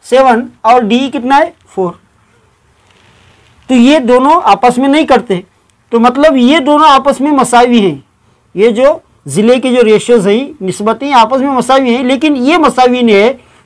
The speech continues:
तो मतलब ये दोनों मुसलस मुशाबा नहीं है। तो इसे इस तरह लिखे, पीएम divided by ईडी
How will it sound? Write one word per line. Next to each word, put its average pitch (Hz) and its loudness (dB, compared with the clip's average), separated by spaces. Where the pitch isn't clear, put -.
तो 214 -4
मतलब 254 -2
ये 269 2
दोनों 233 0
मुसलस 269 0
मुशाबा 220 0
नहीं 240 -2
है। 170 -4
तो - -20
इसे 262 -8
इस 254 -6
तरह 220 -2
लिखे, 202 -2
पीएम 254 2
divided 208 2
by 165 -6
ईडी 214 0